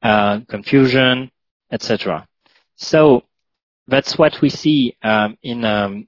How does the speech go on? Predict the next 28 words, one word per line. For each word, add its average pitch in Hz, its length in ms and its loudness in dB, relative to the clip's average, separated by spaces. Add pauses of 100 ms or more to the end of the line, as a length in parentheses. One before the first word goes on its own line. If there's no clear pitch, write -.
in 113 140 -8
this 110 200 0
graph. 131 340 2
So 107 460 0
about 113 440 0 (280)
twelve 180 360 2
percent 139 540 -2
of 110 220 -4
patients 113 420 -2
treated 110 320 -6
by 104 160 0
aducanumab 117 680 -2
had, 107 380 -2 (340)
uh, 107 400 0
an 104 160 -6
edema 151 540 2
of 147 80 -2
the 143 80 0
brain 143 420 0
versus 110 540 -6
one 113 180 -6
point 107 220 -6
seven 143 300 0
percent 135 440 -2
in 117 80 -12
the 104 100 -4
placebo 139 540 0
arm. 151 320 2